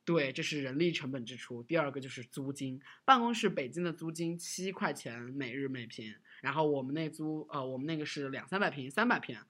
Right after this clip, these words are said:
所以说三百乘以七乘以三十，这几十万的租金，这是办公室租金，然后工资和办公室租金，然后工程师的工资呢，大多数都是两万到三万。OK，这个时候就会想到，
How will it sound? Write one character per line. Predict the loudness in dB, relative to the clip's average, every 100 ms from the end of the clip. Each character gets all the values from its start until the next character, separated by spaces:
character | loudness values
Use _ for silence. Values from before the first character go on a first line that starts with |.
| _
所 | 0
以 | 2
说 | 2
三 | 6 8 10
百 | 8 6
乘 | 0 0
以 |
七 | -2 -2 -2
乘 | -2 -4
以 |
三 | -4 -2
十， | -2 -4 -6 -16 -14
这 | -12
几 | -8 -4
十 | -2
万 | 0 -2
的 |
租 | -4 -8
金， | -4 -4 -4
这 | -6
是 | -8 -8 -4 4
办 | 4 4
公 | -2
室 | -6
租 | -8 -10
金， | -10 -10 -12 -20 -16 -6
然 | -2
后 | -2 -4 -8 _ _ _
工 | 10 10 10
资 | 4 4
和 | 4
办 | 2 2
公 | -2
室 | -4
租 | -4
金， | -4 -4
然 | -2
后 | 0
工 | 4 4
程 | 4
师 | 4 2
的 |
工 | 2 0
资 | 0
呢， | 2 2 4
大 | 4 4
多 | -4
数 | -2 -4
都 | -6
是 | -6 -6 -2
两 | -2 4
万 | 2 2
到 | -6
三 | -2 2
万。 | 2 0 -8 _ -16 -16 -20 _
OK， | -12 -10 -10 -12 _ -20 -10
这 | -2
个 | -2
时 | 0
候 | -2
就 | -2 -4
会 |
想 | -6 -6
到， | -8 -10